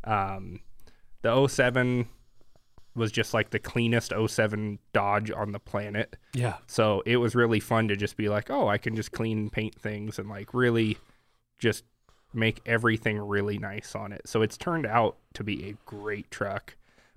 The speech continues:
Speaker 1: but Atlas is still the coolest truck on the planet.
Speaker 2: Yeah.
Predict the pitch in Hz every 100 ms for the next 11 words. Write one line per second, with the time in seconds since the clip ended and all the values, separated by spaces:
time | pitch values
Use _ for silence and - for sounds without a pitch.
0 | - 107 95 - 135 147 - 120 110 -
1 | - - _ _ _ - 113 104 - -
2 | - 120 120 110 - 123 117 110 - 110
3 | 104 - - 104 101 110 - 92 98 -
4 | - - 110 101